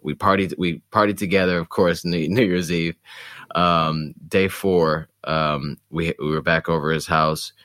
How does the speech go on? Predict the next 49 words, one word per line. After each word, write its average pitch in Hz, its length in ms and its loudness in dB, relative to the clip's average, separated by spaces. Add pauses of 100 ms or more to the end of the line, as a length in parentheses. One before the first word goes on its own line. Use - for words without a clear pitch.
(640)
He 85 280 -4
was 82 120 -2
like, 92 160 0
"You 135 60 2
know 123 100 6
what? 120 160 4
I'm 110 160 4
just 107 100 -4
gonna 92 160 -2
drink 85 220 -4
wine 82 260 0
and 80 120 -4
stuff. 80 240 -4
I'm 80 100 -4
not 78 120 -2
gonna 76 140 -6
dr-, 76 180 -12
no 87 140 0
liquor 78 300 -4
for - 140 -12
me." 69 120 -8
I'm 78 100 -2
like, 95 140 -2
"Well, 110 100 2
no, 107 120 4
I'm 95 100 4
not 85 120 0
gonna 78 120 -4
do 73 120 -2
anything," - 360 -6 (180)
you 78 120 -6
know? 78 160 -4 (460)
So 80 560 0 (460)
we're, 82 300 2
uh, 71 280 2 (460)
we're 80 160 -2
together, 87 400 2
two 87 180 -4
couples 87 400 -2
together, 85 640 0
just 78 320 -8
having 85 280 0
fun, 82 420 0
watching 80 360 -2
movies 80 360 0
and 82 80 -4
stuff 82 180 -4
like 76 180 -2
that. 78 300 -2